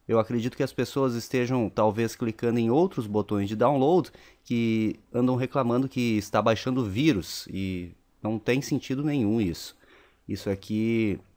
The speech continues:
não tem nenhum vírus nos arquivos que eu disponibilizo para download. Então você não pode clicar nestes outros ícones aqui. É este ícone branco aqui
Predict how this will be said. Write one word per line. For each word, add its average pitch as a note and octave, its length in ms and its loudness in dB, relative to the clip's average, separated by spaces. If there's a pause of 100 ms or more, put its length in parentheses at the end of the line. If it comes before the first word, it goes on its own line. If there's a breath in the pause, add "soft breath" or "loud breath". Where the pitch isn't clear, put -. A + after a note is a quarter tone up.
(320)
não A#2 300 0
tem B2+ 220 0
nenhum C#3 340 2
vírus B2 600 -2
nos F#2 180 -2
arquivos A2 420 0
que - 60 -6
eu B2 60 -2
disponibilizo A#2+ 760 -2
para B2 180 4
download. C#3 520 2 (280 loud breath)
Então B2 300 0
você C3 220 -2
não D#3 120 0
pode D3 300 4
clicar G#2+ 380 -2
nestes G#2 440 -4
outros A2 400 -2
ícones A#2+ 380 -2
aqui. C3 380 -2 (360 soft breath)
É A2 140 0
este D#3 460 0
ícone D3+ 320 0
branco G#2+ 480 2
aqui C3 400 -2